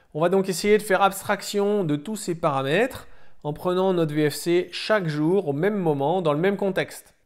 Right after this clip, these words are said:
Pour ça, le mieux, c'est le matin, au réveil, avant même de descendre du lit. Après, il y a deux méthodes de mesure. Il y a la façon manuelle, c'est par exemple Coros avec les électrodes de ses dernières montres, euh, G P S. Et puis l'autre méthode, c'est la méthode automatique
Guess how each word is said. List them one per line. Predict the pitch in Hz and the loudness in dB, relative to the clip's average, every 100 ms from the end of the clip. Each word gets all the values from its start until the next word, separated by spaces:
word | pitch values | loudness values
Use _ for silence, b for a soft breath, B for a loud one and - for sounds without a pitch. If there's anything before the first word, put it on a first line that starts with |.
| - | -12
Pour | 180 | -6
ça, | - 214 | 0 2
le | 180 | 4
mieux, | 156 165 190 220 | 2 4 4 4
c'est | 214 160 156 170 175 - | 0 0 2 0 -2 -2
le | 185 | 0
matin, | 185 143 147 151 165 165 | 0 -2 -2 -2 -4 -2
au | 196 | -2
réveil, | 165 127 131 135 160 180 - | 0 -2 0 0 2 0 -2
avant | 131 147 | -4 -2
même | 175 214 202 | 2 2 2
de | 170 | 0
descendre | 165 190 180 | 0 -4 -4
du | 165 | -6
lit. | 117 - _ _ _ | -8 -14 _ _ _
Après, | - - 185 247 - | -8 0 4 4 2
il | 151 | -2
y | |
a | 135 | 0
deux | 196 | 0
méthodes | 190 170 139 | 0 0 -4
de | |
mesure. | 127 110 120 180 269 233 - _ _ _ 160 | -4 -6 -4 -2 -2 -4 -8 _ _ _ -8
Il | |
y | 147 | -2
a | 156 156 - - | 0 0 -2 -6
la | 143 | -6
façon | 151 147 170 170 151 | -6 -6 -4 -2 0
manuelle, | 170 190 143 135 196 233 - - | 2 2 2 2 2 0 -4 -14
c'est | - - | -18 -8
par | 139 | -4
exemple | 156 147 | -2 0
Coros | 175 139 151 208 - | 2 4 4 2 0
avec | 135 131 | -6 -6
les | 143 131 151 | -6 -4 -4
électrodes | 143 - 143 143 156 151 147 | -4 -6 -4 0 0 -2 -6
de | 135 | -10
ses | - 131 | -10 -8
dernières | 135 135 127 | -6 -6 -6
montres, | 135 143 139 131 | -6 -6 -8 -8
euh, | 120 117 | -6 -6
G | 110 120 | -8 -6
P | 123 | -2
S. | 156 220 - - b b _ 147 | 0 0 -4 -12 b b _ -8
Et | |
puis | 196 | -4
l'autre | 190 269 302 | 0 0 0
méthode, | 196 165 160 214 240 | -2 2 4 4 2
c'est | - 147 | -2 -2
la | |
méthode | 165 214 196 - | 0 0 -2 -2
automatique | 202 202 156 139 143 196 220 - | -2 0 -2 -2 -4 -6 -6 -16